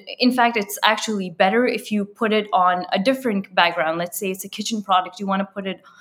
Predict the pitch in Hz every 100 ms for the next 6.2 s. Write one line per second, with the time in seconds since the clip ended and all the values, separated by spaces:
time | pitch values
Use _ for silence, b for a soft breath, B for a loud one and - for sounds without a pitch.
0 | b b - 185 185 180 175 175 - 180
1 | 165 160 165 B B 208 208 233 214 190
2 | 190 165 156 - - - 165 160 165 -
3 | 156 160 - 185 175 226 220 214 202 196
4 | B B B 202 190 185 - 196 196 196
5 | 180 175 175 - 165 165 - 190 175 165
6 | 160